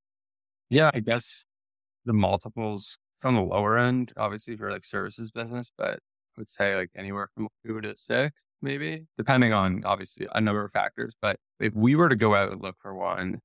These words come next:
we'd have to make sure, like, the book is good enough and, one, a good fit for us. Obviously, like, people we wanna work with, talent that makes sense adjacent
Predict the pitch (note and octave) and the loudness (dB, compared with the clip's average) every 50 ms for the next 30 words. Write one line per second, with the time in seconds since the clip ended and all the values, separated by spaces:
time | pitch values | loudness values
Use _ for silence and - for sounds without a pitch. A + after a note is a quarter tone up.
0 | _ _ - B2 A#2+ A2 A#2+ C3 C3 C3+ B2 B2+ A#2+ - - A#2+ A2+ G2+ F#2 F2+ | _ _ -2 2 4 4 4 4 4 2 2 2 0 0 0 0 2 2 0 -2
1 | - - F#2 E2 G2 G2 F#2 - - - A#2 G#2+ G#2 - - - _ _ _ _ | -4 -10 -12 -10 -8 -8 -8 -10 -12 -16 -14 -14 -14 -16 -20 -20 _ _ _ _
2 | _ _ - G#2+ G#2 G#2+ A2+ A#2 A2+ A#2 B2+ B2+ - A2+ G2+ G2 F#2+ - _ _ | _ _ -2 0 2 2 4 4 4 4 2 0 -2 -6 -6 -6 -8 -14 _ _
3 | _ - A#2 B2+ C#3 C#3 B2 G#2+ A2+ A2+ G#2 - - A#2 G#2+ - - - - G#2 | _ 2 4 4 6 6 4 2 0 -2 -2 -2 -2 -2 -2 -2 -4 -4 -2 0
4 | G#2 G#2 G#2+ A2+ - - - - _ _ - A2 G2+ G2+ G2 F#2 - G#2+ G2+ F#2+ | 0 0 -2 -4 -6 -10 -14 -16 _ _ -2 -2 0 -2 -2 -6 -8 -8 -10 -8
5 | - - A2 G2+ G2 G2 G2 G2 G2 G2 F#2 F#2 F#2+ G2 F#2+ - A2+ G#2+ G2+ G2+ | -6 -6 -6 -6 -6 -8 -10 -10 -10 -10 -8 -8 -8 -10 -10 -8 -8 -8 -8 -8
6 | G2+ - _ _ _ - - - - G#2 G2+ G2+ G2 F#2 - G#2 G2 F#2+ F#2 F2 | -12 -14 _ _ _ -16 -4 0 2 2 2 2 0 -4 -6 -6 -4 -4 -6 -6
7 | - - - - F#2+ F#2 F#2 F2+ - - - - - _ _ _ _ _ _ _ | -8 -10 -6 -4 -2 -2 -2 -4 -6 -8 -10 -12 -14 _ _ _ _ _ _ _
8 | _ _ _ - F#2+ G#2 G2+ G#2+ G2+ G2 G2 - - G#2+ G2 F#2+ F2 | _ _ _ -8 -6 -6 -2 -2 0 0 -2 -2 -4 -4 -4 -4 -6